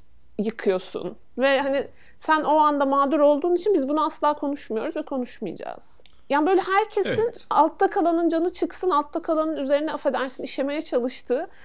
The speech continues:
Speaker 1: çok çirkin bir düzenden bahsediyoruz ve bu kadar medeniyet, bu kadar işte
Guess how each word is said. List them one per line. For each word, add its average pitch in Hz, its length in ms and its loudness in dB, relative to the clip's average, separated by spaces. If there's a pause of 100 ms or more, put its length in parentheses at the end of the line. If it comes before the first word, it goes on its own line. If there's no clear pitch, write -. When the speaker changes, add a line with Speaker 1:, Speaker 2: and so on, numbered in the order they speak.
(160)
Speaker 1:
çok 330 200 -4
çirkin 339 480 0
bir 339 80 2
düzenden 311 520 4
bahsediyoruz 233 720 -2
ve 285 200 0
bu 302 60 -6
kadar 277 340 0
medeniyet, 269 680 -4
bu 277 60 -10
kadar 254 440 2
işte 247 480 0